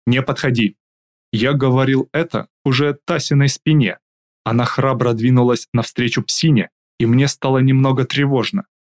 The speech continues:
Мало ли что предпримет эта собака. Может, у неё бешенство. Но Тася что-то ласково говорила, медленно приближаясь и протягивая руку, чтобы собака её понюхала.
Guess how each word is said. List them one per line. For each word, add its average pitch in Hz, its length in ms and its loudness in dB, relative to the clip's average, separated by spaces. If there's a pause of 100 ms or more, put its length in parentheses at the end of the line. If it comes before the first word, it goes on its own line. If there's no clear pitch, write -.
(200)
Мало 160 280 2
ли 143 140 2
что 127 240 -2
предпримет 131 640 0
эта 120 220 -2
собака. 123 540 -4 (320)
Может, 117 360 0 (180)
у 123 60 0
неё 117 260 2
бешенство. 117 760 -2 (480)
Но 117 120 0
Тася 139 420 -4
что-то - 340 -4
ласково 127 500 0
говорила, 123 580 0 (320)
медленно 123 500 2
приближаясь 110 800 0 (120)
и - 40 -4
протягивая 135 760 0
руку, 120 360 -4 (140)
чтобы 117 340 -4
собака 127 420 -2
её 107 280 0
понюхала. 117 580 -2